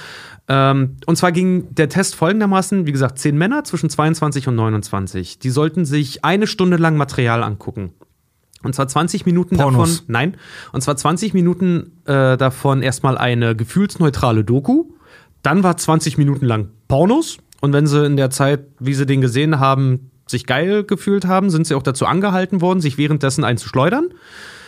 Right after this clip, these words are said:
Speaker 1: Und <laughs> nach dem Porno nochmal zwanzig Minuten nochmal neutrales Material. Dann wurde zwischen einundzwanzig und fünfundzwanzig Tage gewartet, wo von den Probanden abverlangt wurde, nix machen.
Speaker 2: Mhm.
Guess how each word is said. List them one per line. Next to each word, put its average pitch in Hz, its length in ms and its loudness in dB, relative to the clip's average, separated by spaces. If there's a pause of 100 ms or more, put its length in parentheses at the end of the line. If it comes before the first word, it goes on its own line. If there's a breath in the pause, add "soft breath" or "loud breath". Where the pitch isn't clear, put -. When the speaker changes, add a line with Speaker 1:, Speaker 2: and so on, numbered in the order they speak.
(640 loud breath)
Speaker 1:
Und 190 200 2 (340)
<laughs> - 320 -2
nach 190 220 4
dem 247 200 0
Porno 226 300 4
nochmal 196 280 2
zwanzig 185 420 0
Minuten 175 400 4
nochmal 160 340 2
neutrales 120 640 0
Material. 98 640 -2 (480 soft breath)
Dann 196 400 2
wurde 170 560 4 (160)
zwischen 147 300 -4
einundzwanzig 180 600 0
und 139 100 0
fünfundzwanzig 160 540 0
Tage 127 280 2
gewartet, 107 680 -2
wo 139 240 0
von 135 140 -2
den 135 80 2
Probanden 135 420 -2
abverlangt 131 520 -2
wurde, 127 300 0 (420)
nix 160 200 0
machen. 240 380 0 (800)
Speaker 2:
Mhm. 120 280 2